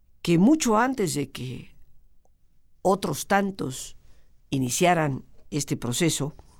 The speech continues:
pues nos hemos ido adelantando en la profundidad del tema, conociéndolo bien a fondo y logrando implementar ejercicios efectivos para perdonarnos y perdonar a los demás.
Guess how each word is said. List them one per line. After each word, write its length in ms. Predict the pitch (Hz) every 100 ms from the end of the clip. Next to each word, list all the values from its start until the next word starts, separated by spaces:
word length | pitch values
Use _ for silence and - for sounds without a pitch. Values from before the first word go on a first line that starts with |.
| - - - - - -
pues 140 | 160
nos 180 | 170 156
hemos 280 | 233 247 233
ido 200 | 240 226
adelantando 800 | 170 156 143 147 202 214 202 170
en 140 | 143
la 180 | - -
profundidad 640 | 147 - 151 131 131 139
del 180 | 131 98
tema, 420 | - 113 - - - - - - - - -
conociéndolo 760 | - 151 139 180 180 170 156 135
bien 300 | 151 160 151
a 80 | 123
fondo 500 | 156 156 170 202 - - - - - - _
y 100 | 151
logrando 400 | 160 165 202 214
implementar 580 | 208 156 151 143 170 190
ejercicios 840 | 175 147 - 175 - 180 156 - -
efectivos 1120 | 202 202 196 - - - 190 147 123 - - - - - - - - - - _
para 260 | 127 123 -
perdonarnos 880 | 190 180 165 170 175 185 190 - - -
y 100 | 151
perdonar 500 | 147 139 131 127 120
a 80 | 117
los 140 | -
demás. 480 | - 120 - -